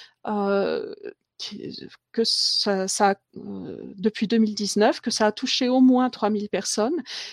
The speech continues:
et que les, les, les offres de relogement ne, ne sont pas,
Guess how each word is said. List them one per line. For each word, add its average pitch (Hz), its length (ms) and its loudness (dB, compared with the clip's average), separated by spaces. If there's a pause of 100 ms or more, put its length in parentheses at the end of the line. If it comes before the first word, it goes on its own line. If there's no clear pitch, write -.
(140)
et 220 80 0
que - 140 0
les, 202 500 2
les, 196 960 -4
les 220 300 2
offres 214 280 0
de 202 120 -2
relogement 214 600 2
ne, 185 480 -6
ne 196 180 -2
sont 190 220 -2
pas, 190 580 -2